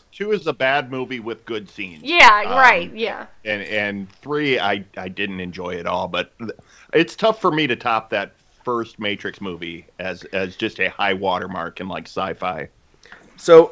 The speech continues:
Speaker 3: so that, that, that is the scene we are going into of the,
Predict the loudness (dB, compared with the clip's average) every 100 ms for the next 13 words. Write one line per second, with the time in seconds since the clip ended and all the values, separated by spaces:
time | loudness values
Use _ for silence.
0 | 0 2 10 10 10 8 6 8 8 8
1 | 2 2 2 4 6 8 6 8 8 8
2 | 4 0 0 0 2 4 4 2 -8 -20
3 | -20 -16 -2 4 6 6 2